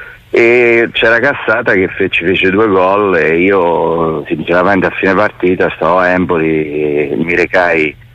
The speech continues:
nello spogliatoio di loro, c'era il padre, e mi avvicinai e gli feci i complimenti, perché, insomma, già a quattordici anni si vedeva che era una cosa incredibile.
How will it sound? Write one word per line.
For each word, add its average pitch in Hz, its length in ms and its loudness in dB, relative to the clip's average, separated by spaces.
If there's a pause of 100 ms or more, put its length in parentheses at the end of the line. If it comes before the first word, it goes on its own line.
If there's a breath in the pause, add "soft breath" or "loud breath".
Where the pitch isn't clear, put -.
(220)
nello 87 180 0
spogliatoio 95 840 0
di 87 160 -2
loro, 104 340 2
c'era 82 220 0
il 82 160 -4
padre, 92 420 0 (480 loud breath)
e 87 160 0
mi 90 160 0
avvicinai 95 880 0
e 76 40 -2
gli 76 160 -6
feci 82 240 -2
i - 20 -2
complimenti, 87 1000 0 (220)
perché, 73 480 -2
insomma, - 280 -2
già 90 160 0
a 101 60 0
quattordici 90 540 -2
anni 107 160 0
si 82 80 -4
vedeva 87 300 2
che 85 100 -2
era 76 240 -4
una 78 160 -2
cosa 80 220 0
incredibile. 80 500 -2